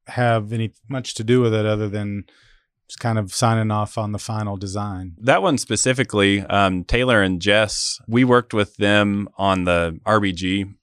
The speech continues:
Speaker 2: mural that they did shortly after Justice Ginsburg passed away. And they did not have any mural experience. They had all the other components to be muralists, but they just never had that opportunity to create a mural.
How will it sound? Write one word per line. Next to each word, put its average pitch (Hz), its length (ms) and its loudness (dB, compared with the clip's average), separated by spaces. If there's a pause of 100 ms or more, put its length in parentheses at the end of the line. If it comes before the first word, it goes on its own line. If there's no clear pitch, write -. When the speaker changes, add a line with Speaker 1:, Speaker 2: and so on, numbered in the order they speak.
(200)
Speaker 2:
mural 87 420 0
that 95 200 -6
they 92 100 0
did 90 480 -2
shortly 92 340 0
after 90 280 0
Justice 90 420 -2
Ginsburg 90 540 -2 (100)
passed 92 300 -4
away. 82 340 -2 (140)
And 87 420 -2 (880)
they 110 180 0
did 151 180 0
not 117 260 0
have 104 240 -2
any 110 240 0
mural 101 320 2
experience. 80 920 -8
They 104 140 2
had 104 340 -6 (300)
all 139 240 2
the 135 160 0
other 117 520 2 (100)
components 101 840 0
to 104 100 -8
be 107 360 0
muralists, 98 800 -2
but - 160 -4
they 101 100 -2
just 104 220 -4
never 104 220 0
had 95 200 -2
that 92 140 0
opportunity 90 640 -4
to 85 80 -18
create 90 260 -8
a 82 40 -10
mural. 90 460 -2